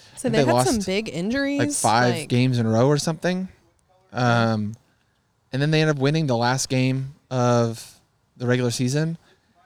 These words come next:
Speaker 2: and then ended up taking Speedway, a team that's very good, um, two penalty kicks,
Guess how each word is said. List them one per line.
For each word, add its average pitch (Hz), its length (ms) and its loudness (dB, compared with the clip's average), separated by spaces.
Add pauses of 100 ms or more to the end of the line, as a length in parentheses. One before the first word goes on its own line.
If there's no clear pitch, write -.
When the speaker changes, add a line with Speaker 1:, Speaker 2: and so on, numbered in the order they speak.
(120)
Speaker 2:
and 123 160 2
then 131 440 4
ended 127 260 0
up 120 120 0
taking 123 380 -2
Speedway, 123 540 2
a 117 100 2
team 123 260 -2
that's 113 200 -4
very 113 300 0
good, 135 340 -2 (840)
um, 117 360 -2 (120)
two 139 240 -2
penalty 131 340 -4
kicks, - 540 -6